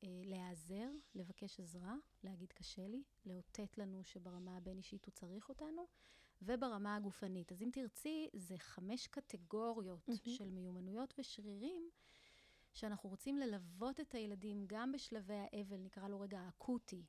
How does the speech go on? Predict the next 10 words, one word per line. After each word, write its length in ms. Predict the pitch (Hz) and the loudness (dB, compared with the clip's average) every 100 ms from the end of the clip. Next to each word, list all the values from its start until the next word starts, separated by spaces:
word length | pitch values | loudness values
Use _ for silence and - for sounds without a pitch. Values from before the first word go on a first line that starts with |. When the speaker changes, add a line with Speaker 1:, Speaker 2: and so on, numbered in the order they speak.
| - - | -14 -14
Speaker 1:
שבהם 640 | - 180 180 185 196 190 277 - _ - | -8 -4 -2 -2 -2 -4 -8 -16 _ 0
Speaker 2:
וגם 200 | 233 226 | 8 10
את 80 | 233 | 10
Speaker 1:
מתקבלת. 180 | 269 277 | 8 8
Speaker 2:
המבוגרים, 400 | 277 302 294 208 208 | 8 10 10 8 6
לא 120 | 208 | 6
רק 180 | 226 240 | 6 4
ילדים. 320 | 202 214 - 208 | 2 2 0 0
Speaker 1:
לגמרי. 440 | 208 185 202 226 180 | 0 2 2 2 2
Speaker 2:
כן. 140 | 214 | 0